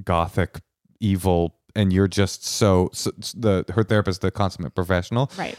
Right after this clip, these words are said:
Speaker 1: But your energies in, in terms of your acting are so weirdly yin-yang balanced, kind of.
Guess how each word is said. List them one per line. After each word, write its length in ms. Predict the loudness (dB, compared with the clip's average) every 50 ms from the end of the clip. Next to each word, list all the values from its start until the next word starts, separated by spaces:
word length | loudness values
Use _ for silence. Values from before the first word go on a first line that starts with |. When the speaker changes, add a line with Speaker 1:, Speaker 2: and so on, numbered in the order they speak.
| -4 0
Speaker 1:
But 100 | 2 4
your 120 | 4 2 2
energies 480 | 2 2 2 2 0 0 0 0 0 2
in, 160 | 2 0 0 0
in 160 | 0 -2 2
terms 220 | 2 0 2 2
of 40 | 2
your 140 | 0 2 2
acting 320 | 0 0 0 0 -2 -2 0
are 140 | -2 -4
so 400 | -4 -4 -8 -2 0 2 4 4
weirdly 640 | 2 0 0 0 2 2 2 2 0 0 -2 -2 -2 0
yin-yang 720 | -2 0 0 0 0 0 0 -2 -2 -2 -2 -2 -4 -4
balanced, 680 | -4 -2 -2 -2 0 0 -2 -2 -2 -6 -8 -14 -8 -4
kind 280 | -2 0 0 0 0
of. 220 | 0 0 -2 -4